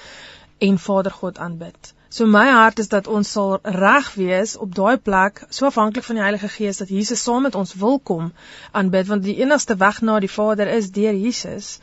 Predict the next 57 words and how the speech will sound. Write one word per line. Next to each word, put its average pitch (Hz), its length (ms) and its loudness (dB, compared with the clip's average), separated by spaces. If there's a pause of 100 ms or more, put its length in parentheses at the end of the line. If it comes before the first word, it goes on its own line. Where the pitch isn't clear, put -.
(280)
So 220 160 -2
vir 220 140 0
my 208 180 6
is 240 100 4
dit 214 160 2
Jesus 202 300 -2
moet 226 120 -2
op 214 120 -4
die, 208 280 -2
op 208 140 -8
die, 190 340 -4
ehm, 185 260 -6 (240)
troon 269 240 2
van 240 120 -2
jou 208 120 2
hart 220 300 2
wees, 165 340 -10 (220)
en 202 120 -2
dit 202 180 0
is 262 140 -2
die 214 160 -6
klank 269 340 0
wat 220 140 -4
deur 196 160 0
jou 214 140 0
hart 196 200 0
moet 233 160 -2
kom, 240 220 0
sodat 214 380 -2
ons 254 140 -2
in 247 120 -2
God - 220 -2
se 247 120 -4
perfekte 247 420 -6
teenwoordigheid 240 640 -2
kan 247 160 -4
inbeweeg, 202 640 -2 (340)
waar 254 320 2
daar 254 180 2
vrymaking 208 680 -2
is, 180 160 -6
waar 220 220 2
daar 277 120 4
genesing 214 540 0
is, 190 100 0
waar 226 120 2
niemand 349 280 4
vir - 240 -2
jou 240 220 4
hoef 226 180 -4
te 247 100 -4
kom 247 200 0
hande 220 280 4
op 254 160 0
lê 214 220 2
nie, 220 100 2
maar 196 200 0